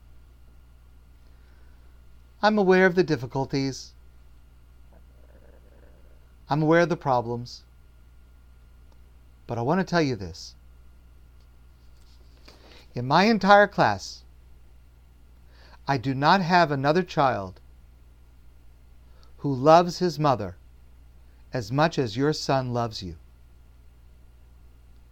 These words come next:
When I took him out of class today, because he was, again, disruptive, when I took him out of class today,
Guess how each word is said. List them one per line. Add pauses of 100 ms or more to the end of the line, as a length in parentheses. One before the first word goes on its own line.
(1160)
When
I
took
him
out
of
class
today, (920)
because
he
was,
again,
disruptive, (1000)
when
I
took
him
out
of
class
today,